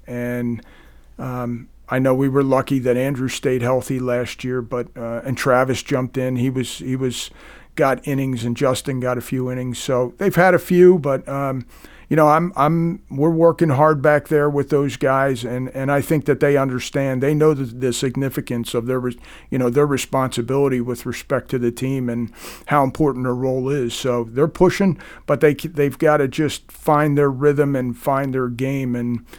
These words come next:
um, you know, I'm, I'm confident that that will happen. How quickly, I don't know, um, but,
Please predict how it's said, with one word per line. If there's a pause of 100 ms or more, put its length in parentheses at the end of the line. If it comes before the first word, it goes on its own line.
(320)
um, (420)
you
know,
I'm,
I'm
confident
that
that
will
happen.
How
quickly,
I
don't
know, (320)
um, (140)
but,